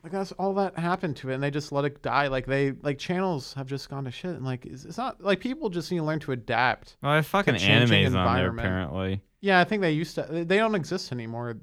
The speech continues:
Speaker 1: The channel got bought out by, like,
Speaker 2: Oh, yeah, channel
Speaker 1: Esquire.
Speaker 2: doesn't exist anymore.
Speaker 1: Like, it became Esquire.
Speaker 2: Yeah, Esquire bomb, yeah.
Speaker 1: But I used to like it when a kid bef-,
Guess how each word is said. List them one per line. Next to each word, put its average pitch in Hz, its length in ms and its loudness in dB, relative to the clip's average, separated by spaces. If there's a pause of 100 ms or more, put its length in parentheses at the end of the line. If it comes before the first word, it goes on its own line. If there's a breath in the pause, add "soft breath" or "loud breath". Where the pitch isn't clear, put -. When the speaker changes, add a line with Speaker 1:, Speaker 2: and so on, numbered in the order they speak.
Speaker 1:
The 127 80 -6
channel 165 240 -4
got 147 220 0
bought 131 200 6
out 131 220 2
by, 120 220 2
like, 120 240 -2
Speaker 2:
Oh, 131 60 8
yeah, 120 180 10
channel 123 80 2
Speaker 1:
Esquire. 117 220 6
Speaker 2:
doesn't 98 160 0
exist 90 420 -4
anymore. 90 440 -4
Speaker 1:
Like, 131 180 -4
it 151 220 0
became 151 320 -2
Esquire. 123 800 -6 (140)
Speaker 2:
Yeah, 113 420 6
Esquire 98 380 0
bomb, 90 300 -2
yeah. 90 300 -4 (220)
Speaker 1:
But 143 160 -4
I 151 100 4
used 214 180 0
to 196 60 -4
like 175 240 0
it 190 40 -4
when 175 120 -2
a 139 40 -2
kid 185 180 -4
bef-, 151 240 -6